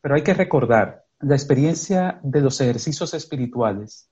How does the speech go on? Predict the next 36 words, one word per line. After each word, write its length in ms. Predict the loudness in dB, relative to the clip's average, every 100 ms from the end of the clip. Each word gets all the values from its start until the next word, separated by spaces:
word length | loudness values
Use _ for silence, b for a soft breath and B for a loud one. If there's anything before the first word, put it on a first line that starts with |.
| _
es 320 | -8 -8 -6
un 140 | -4 -2
deseo 480 | -2 -4 -4 -4
profundo 520 | -6 -8 -2 0 0 -2
de 100 | -2
buscar 440 | -4 -6 -6 -2
y 40 |
hallar 320 | 0 0 0 0
la 120 | 0
voluntad 440 | -2 -4 -4 -4
de 160 | -2 0
Dios 480 | 0 -4 -8 -18 _
en 160 | -4
la 140 | -2 0
propia 300 | -2 -2 -2
vida. 340 | -2 -4 -8 _
Y 100 | -4
para 260 | 0 2 2
ello, 420 | 2 0 -6 -12 _ _
em, 560 | -8 -6 -6 -6 -10 -16 _ _
lo 220 | -2 -2
que 340 | 0 0 0 0
invita 560 | 0 2 0 0 -2 -4
a 40 |
San 220 | -6 -6
Ignacio 600 | -4 -6 -6 -10 -14 -18 -18 -10
es 240 | -8 -8
que 440 | -4 -2 -2 -4 -14 _ _ -4
nos 280 | -2 -2
reconozcamos 1080 | -2 0 0 0 -2 -4 -2 -2 -4 -12 _ _ _ _ _ _ -6
tal 240 | -4 -2
cual 240 | -2 -2
somos 640 | -2 -2 0 0 -4 -14 _
delante 460 | -4 0 2 0 0
de 120 | -2
Dios. 440 | -2 -6 -12 _